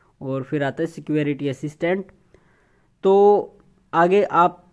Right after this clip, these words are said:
देख सकते हैं यहाँ पे कुछ और भी इंस्ट्रक्शंस इन्होंने दिए हैं कि किस तरह से आपको अप्लाई करना है। तो ये जनरल इंस्ट्रक्शन जितने सारे हैं वो आपको सारे पढ़ने हैं। फीस हमने आपको पहले ही बता दी है,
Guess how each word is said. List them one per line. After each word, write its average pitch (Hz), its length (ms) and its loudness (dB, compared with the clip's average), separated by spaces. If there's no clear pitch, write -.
देख 160 220 -2
सकते 170 340 -4
हैं 170 160 -2
यहाँ 170 320 -2
पे 190 100 0
कुछ 175 320 -6
और 160 260 -2
भी 175 140 2
इंस्ट्रक्शंस 160 720 -4
इन्होंने 151 360 -2
दिए 131 320 -4
हैं 165 220 -4
कि 160 200 -6
किस 156 180 -8
तरह 151 180 -4
से 156 120 -6
आपको 151 220 -6
अप्लाई 143 300 -2
करना 160 320 -2
है। 170 180 -8
तो 156 80 -4
ये 151 180 0
जनरल 156 360 0
इंस्ट्रक्शन 170 500 -2
जितने 147 300 -2
सारे 135 280 -4
हैं 160 200 -4
वो 147 140 -2
आपको 180 400 -6
सारे 143 320 0
पढ़ने 139 360 -4
हैं। 190 180 -6
फीस 220 360 -2
हमने 170 200 0
आपको 156 240 -4
पहले 151 260 0
ही 165 60 2
बता 156 260 -2
दी 160 140 -2
है, 180 200 -8